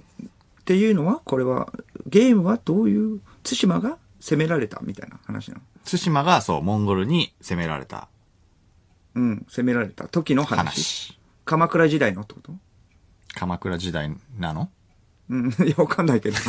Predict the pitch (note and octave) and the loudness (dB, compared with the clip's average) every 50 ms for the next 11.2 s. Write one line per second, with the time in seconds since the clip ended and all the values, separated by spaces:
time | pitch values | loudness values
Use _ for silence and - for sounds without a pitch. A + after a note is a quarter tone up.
0 | E3+ F3 - - - - - C#3+ D3+ D3+ D3+ - - D#3 D#3+ D3+ E3 F3 E3 D#3+ | 0 2 2 2 2 2 0 2 2 2 2 2 2 2 4 4 4 4 6 6
1 | C#3+ C#3+ D3 C#3 C#3+ D3 D#3+ D#3 A2+ D3+ G3+ G#3 A2 G#2+ F#3+ G#3 G#3 G3 G#3 G3+ | 8 8 8 8 8 8 6 6 6 6 4 6 6 6 8 8 6 6 6 8
2 | G3 G3 F#3+ D#3 G3+ - C3+ A#2+ G#2+ F#2+ - - G2+ G2 - - - - A#2+ A#2+ | 8 8 8 6 4 4 4 2 0 0 -4 -6 -8 -8 -10 -10 -6 -2 -2 2
3 | G#2 A#2+ G#2 G2 G2+ A2+ G#2+ - F2+ - - - - D3+ D3+ D3+ D#3+ F3 F#3 G3+ | 4 6 4 6 6 4 2 2 -2 -4 -4 2 4 6 6 6 8 8 6 6
4 | G3 - F#3 F#3+ G3 G3 G3 F3 - - A2 G#2 - - A2 G#2+ G#2 - - - | 6 6 4 4 6 6 6 4 4 2 0 0 0 0 -2 -2 -4 -6 -14 -14
5 | - - - - - D#3+ D#3 F3 F3+ F#3+ B3 A#3 C#3 D#2+ - - - - - - | -12 -12 -12 -6 -4 -2 0 0 2 4 4 4 4 4 0 -6 -16 -20 -20 -14
6 | - - F#3+ G#3 F3 - - G3+ G3+ B3+ C4 - - - - - G#3+ C4+ C4 D4+ | 0 4 4 4 4 4 0 0 2 2 0 -2 -8 -2 0 0 2 4 4 4
7 | D#4 C#4+ - - - D#4+ - - - - E3+ F3+ G3+ E3 C3+ A#2+ A#2+ - C#3+ C3 | 4 4 4 6 6 6 6 6 6 6 6 4 4 6 6 6 6 4 4 4
8 | B2+ A#2+ A#2+ A2 G2+ G#2 G#2 G2+ E2+ C#2+ B1+ A#1+ - - _ _ _ _ _ _ | 4 2 2 2 0 0 -2 -2 -4 -6 -10 -16 -20 -20 _ _ _ _ _ _
9 | _ _ _ _ _ _ _ _ - D#3+ A#3+ C#4 C#4 C#4 A3+ F#3 E3 D3 A#2 G2+ | _ _ _ _ _ _ _ _ 6 8 8 10 10 10 8 8 8 6 6 4
10 | B2+ A#2+ - - - - - - - - - B2+ - A3 G#3 G3+ G3 F#3+ A#3+ C4+ | 2 0 4 4 4 4 4 2 0 -2 -2 -4 0 0 0 2 2 0 2 2
11 | A#3 A#2 D2+ - | 2 0 0 -4